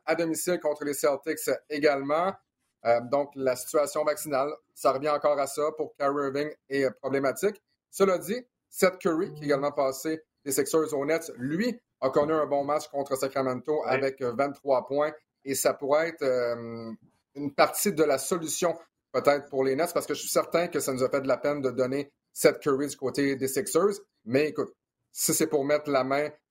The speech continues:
Speaker 1: sur James Harden, ben, je pense que c'est vraiment un, un moindre mal. Euh,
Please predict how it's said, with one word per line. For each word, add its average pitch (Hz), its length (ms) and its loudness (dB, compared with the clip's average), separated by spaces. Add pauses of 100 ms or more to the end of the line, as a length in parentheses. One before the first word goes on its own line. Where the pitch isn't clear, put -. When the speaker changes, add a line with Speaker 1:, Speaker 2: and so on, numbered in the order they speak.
Speaker 1:
sur 135 260 2
James 131 240 2
Harden, 131 360 2
ben, 104 540 -2 (140)
je - 80 -20
pense 123 160 0
que 127 80 -2
c'est - 100 -2
vraiment 117 400 2 (100)
un, 120 280 0
un 113 40 -2
moindre 117 580 0
mal. 110 340 0 (460)
Euh, 135 300 6